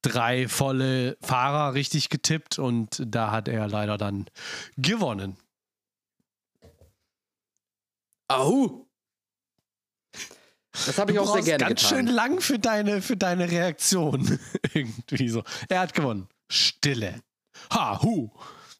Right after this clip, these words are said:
Speaker 2: Das muss man ja auch erstmal wirken lassen. Weißt du, ich bin halt nicht derjenige, der da reinplatzt und, „Oh, ich bin der Geilste“, sondern ich lass den Moment wirken. Einfach nur die Präsenz, die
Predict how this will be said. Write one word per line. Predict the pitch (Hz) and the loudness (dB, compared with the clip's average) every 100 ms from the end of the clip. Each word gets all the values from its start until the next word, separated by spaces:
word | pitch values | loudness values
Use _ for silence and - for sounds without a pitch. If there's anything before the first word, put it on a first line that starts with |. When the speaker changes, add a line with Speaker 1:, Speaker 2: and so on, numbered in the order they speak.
| - - - - - 92 | -20 -20 -20 -20 -18 -12
Speaker 2:
Das | 156 202 196 | 0 0 2
muss | 240 240 | 0 4
man | 240 | 4
ja | 233 | 4
auch | 233 | 2
erstmal | 233 226 214 196 - - | 2 2 2 0 -4 -2
wirken | 160 247 254 175 | 2 2 2 0
lassen. | 135 120 - 120 107 - - 160 - | 2 0 0 -4 -4 -10 -8 -8 -2
Weißt | 143 190 | -2 0
du, | 226 | 0
ich | 196 | 2
bin | 226 233 | 2 2
halt | 214 | 2
nicht | 226 220 | 2 2
derjenige, | 226 226 220 208 | 2 2 2 2
der | 214 | 2
da | 208 202 190 - - - | 2 2 0 -6 -10 -2
reinplatzt | 123 175 254 247 247 254 - 214 | 2 2 2 2 2 2 0 -2
und, | 208 | 2
„Oh, | 196 202 359 339 | 4 4 4 4
ich | 208 | 2
bin | 247 | 2
der | 233 185 | 2 2
Geilste“, | 214 262 202 | 2 2 2
sondern | 185 185 175 | 2 2 2
ich | 170 - - _ | 0 -4 -14 _
lass | - 156 208 240 | -8 -2 -2 0
den | 226 202 | 2 2
Moment | 175 190 214 - 123 | 2 2 0 -2 -2
wirken. | 160 285 - - 101 - _ _ _ _ _ _ _ _ _ | 0 0 -2 -6 -6 -10 _ _ _ _ _ _ _ _ _
Einfach | 170 214 233 | -2 2 4
nur | 226 220 214 - _ - | 4 2 0 -8 _ -2
die | 185 | -2
Präsenz, | - 180 135 190 226 127 - - - _ _ _ _ _ _ _ _ _ _ _ _ - | 2 0 2 2 2 0 -4 -8 -12 _ _ _ _ _ _ _ _ _ _ _ _ 0
die | 208 190 | 4 4